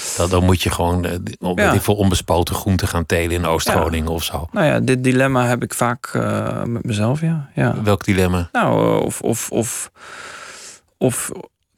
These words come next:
Speaker 2: televisie maken dan is wat ik moet doen. Maar de, ik kom er altijd uit op ja.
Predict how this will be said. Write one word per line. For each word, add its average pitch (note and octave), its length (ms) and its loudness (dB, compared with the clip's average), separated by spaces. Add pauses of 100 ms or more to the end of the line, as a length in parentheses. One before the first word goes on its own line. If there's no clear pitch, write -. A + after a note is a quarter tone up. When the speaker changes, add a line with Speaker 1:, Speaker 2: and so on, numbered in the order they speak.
Speaker 2:
televisie B2+ 520 4
maken A#2+ 340 2
dan A#2 180 2
is A#2 220 0
wat A#2 160 2
ik A2+ 100 2
moet A#2 160 2
doen. B2+ 340 0 (420)
Maar C#3 180 2
de, G#2+ 80 0
ik B2 120 2
kom C3 140 2
er G#2 60 4
altijd A#2+ 220 2
uit A2+ 160 0
op G#2 80 -2
ja. A2 160 2